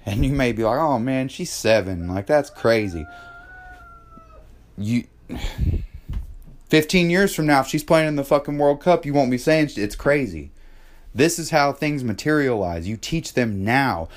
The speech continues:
I talked in my last episode about time and how relative it is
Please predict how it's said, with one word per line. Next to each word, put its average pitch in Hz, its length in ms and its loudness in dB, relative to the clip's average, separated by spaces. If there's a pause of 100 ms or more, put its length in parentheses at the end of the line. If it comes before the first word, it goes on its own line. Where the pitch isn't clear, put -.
(160)
I 123 80 2
talked 165 320 2
in 165 60 -2
my 147 100 2
last 170 380 2
episode 123 380 0
about 113 340 2
time 143 400 2
and 98 100 -4
how 110 200 2
relative 113 580 2
it 98 80 2
is 95 300 0